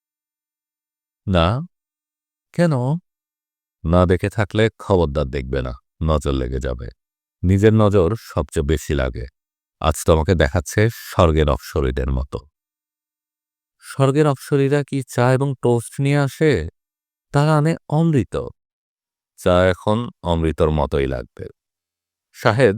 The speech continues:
চায়ের কাপ তুলে নিল। নবনী বলল, "বিস্কিট খাও, নাস্তা হতে দেরি হবে।" মা ভাবা পিঠা বানানোর চেষ্টা করছেন, পিঠা জোড়া লাগছে না। লাগবে বলে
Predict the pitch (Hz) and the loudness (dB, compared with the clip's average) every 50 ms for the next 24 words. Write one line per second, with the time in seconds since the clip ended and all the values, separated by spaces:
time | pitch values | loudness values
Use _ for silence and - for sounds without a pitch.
0 | - - - 110 92 85 85 - 80 - - 90 80 73 71 69 65 60 60 60 | -2 -4 0 0 2 2 0 -2 -6 -4 -2 -2 -2 -2 -2 -4 -6 -10 -12 -14
1 | - _ _ _ - 90 85 87 82 82 87 90 87 85 90 90 90 98 110 139 | -16 _ _ _ -6 0 2 2 4 4 2 2 2 2 2 2 2 2 2 2
2 | 160 - _ _ _ - 80 78 - - - 95 - - - 107 107 127 180 190 | 0 -4 _ _ _ -4 -4 -4 -2 -4 -6 -6 -6 -4 -2 0 0 0 -2 -4
3 | - _ _ 90 90 85 76 - - 80 76 78 78 78 71 76 73 71 65 69 | -10 _ _ -4 -2 -2 -2 -2 -2 -4 -2 -2 -4 -4 -2 -2 -2 -2 -4 -6
4 | 69 60 - 60 - - _ _ _ _ _ _ _ _ _ _ _ - 104 98 | -6 -8 -10 -12 -14 -16 _ _ _ _ _ _ _ _ _ _ _ -2 0 2
5 | 98 110 113 104 - - 95 101 104 101 107 101 110 104 101 90 82 78 78 73 | 2 2 2 -2 -4 -4 -2 0 0 0 -2 -2 0 0 2 2 2 2 0 -2
6 | - - 78 - - 82 80 82 85 78 - - - 127 135 156 175 175 - _ | -2 -4 -6 -4 -4 -4 -2 -2 -2 -4 -4 -4 -4 -2 -2 -2 -6 -8 -8 _
7 | - 90 - 85 80 71 80 78 73 69 67 64 - - - - 69 64 - - | -4 -2 -2 -2 0 0 2 2 2 2 0 -2 -4 -6 -8 -8 -8 -8 -10 -12
8 | - - _ _ _ _ _ _ _ _ _ _ _ _ _ _ _ _ _ _ | -14 -16 _ _ _ _ _ _ _ _ _ _ _ _ _ _ _ _ _ _
9 | _ _ _ _ _ _ _ _ _ _ _ _ _ _ - 95 95 95 98 117 | _ _ _ _ _ _ _ _ _ _ _ _ _ _ 0 2 2 2 2 2
10 | 120 123 131 139 135 | 2 2 4 2 2